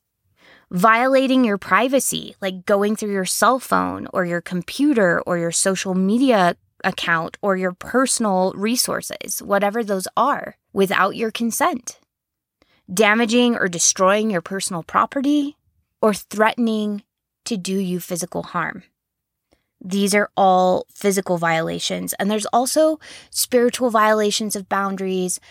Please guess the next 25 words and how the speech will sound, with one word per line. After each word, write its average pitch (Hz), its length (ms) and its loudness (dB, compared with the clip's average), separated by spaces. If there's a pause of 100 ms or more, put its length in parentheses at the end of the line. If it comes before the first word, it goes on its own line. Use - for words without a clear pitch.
(300)
and 165 640 0 (120)
mental 214 500 2
violations 196 640 0
of 175 80 -10
boundaries. 170 420 -2
There's 170 240 -2
so 202 440 4
many 175 260 0
different 170 300 -8
violations. 160 680 -4 (380)
How 294 400 4
can 320 220 2
you 294 160 4
tell 165 560 -2 (280)
if - 160 -4
someone 220 360 2
has 202 220 -2
violated 160 540 -4
your 175 120 -8
boundaries? - 640 -8 (500)
This 190 180 2
is 190 120 -2
an 190 100 2
important 185 400 -2
question. - 600 -6